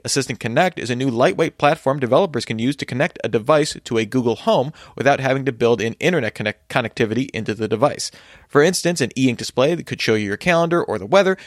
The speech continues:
just by talking to a Google Home. Baidu unveiled the latest version of its open-source driverless car platform, Apollo three point five, which includes the ability to complete unprotected turns, manage speed bumps,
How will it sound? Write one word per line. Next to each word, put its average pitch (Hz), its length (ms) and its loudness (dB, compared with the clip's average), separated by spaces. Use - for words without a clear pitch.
just - 160 -2
by 180 120 2
talking 120 440 -2
to 123 160 -2
a 131 60 0
Google - 400 -12
Home. 110 420 -6
Baidu 147 280 4
unveiled 127 320 4
the 120 80 -2
latest 123 260 2
version 135 380 0
of 113 80 -4
its - 160 -8
open-source 139 420 0
driverless 123 420 0
car 208 220 2
platform, 120 640 0
Apollo 131 460 2
three 135 280 -2
point 117 300 -4
five, 165 400 2
which 139 160 0
includes 196 320 -2
the 165 80 2
ability 127 400 4
to 160 80 -6
complete 123 300 -6
unprotected 104 520 -6
turns, 175 380 -2
manage 110 300 -2
speed 180 320 -4
bumps, 185 320 0